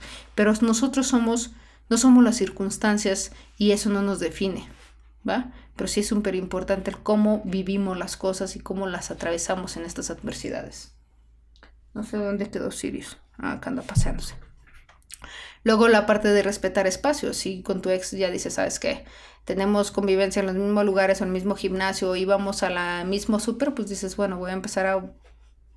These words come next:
platicar y tener una negociación de respetar los espacios". Buscar terapia siempre es súper importante. Ay, perdón, creo que es que comí unos churritos con salsa que me mandó Moni.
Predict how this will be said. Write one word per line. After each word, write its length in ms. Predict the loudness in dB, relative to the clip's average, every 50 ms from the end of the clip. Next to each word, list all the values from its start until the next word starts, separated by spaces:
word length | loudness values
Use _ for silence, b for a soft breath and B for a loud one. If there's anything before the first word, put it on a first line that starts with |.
| -20 -2
platicar 480 | 0 2 2 2 0 0 2 4 4 4
y 80 | 2
tener 200 | 0 -4 -4 -2
una 160 | 0 0 2
negociación 480 | 2 2 2 2 0 -2 -4 0 2 4
de 80 | 4 4
respetar 400 | 2 -2 -4 -10 -8 -8 -8 -8
los 140 | -8 -12
espacios". 540 | -12 -6 -2 -2 -2 0 -2 -8 -10 -12 B B B B B B B B -2
Buscar 320 | -2 -2 0 0 -2 0 0
terapia 340 | 2 2 2 2 0 -2
siempre 460 | -2 -2 0 0 0 0 0 -2 -2 -2
es 60 | -2
súper 360 | -2 0 0 0 2 2 0
importante. 680 | 0 0 -2 -6 -2 0 -2 0 0 0 -2 -2 -4 B B B B B B B B B B B B B B B -20 -20 -20 _ _ -20 _ -18 -18 -18 -12 -6 -4 -2 0
Ay, 160 | 2 0 2
perdón, 380 | 2 2 4 4 4 4 2 B B B B B B B B B
creo 160 | -10 -10 -4
que 220 | -4 -4 -4 -4 B B B B B B B B B B B
es 120 | -14 -10
que 140 | -8 -8 -8
comí 200 | -8 -8 -8 -8
unos 180 | -10 -10 -10
churritos 440 | -8 -10 -8 -8 -10 -12 -12 -16 -16
con 200 | -12 -12 -14 -14
salsa 400 | -14 -16 -16 -16 -16 -18 -20 -20 _ _ _ _ _ _ -20 -20 -20 _ -20 -20 _ _ _ -18
que 120 | -12 -10 -8
me 120 | -8 -6
mandó 280 | -6 -6 -6 -6 -6 -6
Moni. 320 | -8 -10 -10 -12 -16 -18